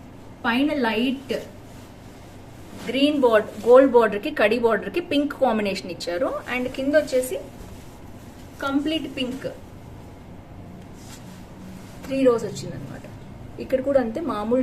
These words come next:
డిజైన్, మధ్యలో కడీ బోర్డర్, and మళ్ళీ కూడా మనకి కింద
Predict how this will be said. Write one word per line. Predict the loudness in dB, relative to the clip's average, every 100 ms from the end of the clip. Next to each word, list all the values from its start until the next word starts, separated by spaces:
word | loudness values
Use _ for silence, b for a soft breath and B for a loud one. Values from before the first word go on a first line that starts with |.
| 2
డిజైన్, | 0 -2 -2 -4 -8 -16 -16 -16 -16 -16 -16 -18 -18 -18 -18 -18 -18 -6 -4
మధ్యలో | 4 6 6
కడీ | 4 2 4
బోర్డర్, | 4 4 -2 -4 -6 0
and | 2
మళ్ళీ | 2 2 2
కూడా | 2 0
మనకి | -4 -6 -4
కింద | -2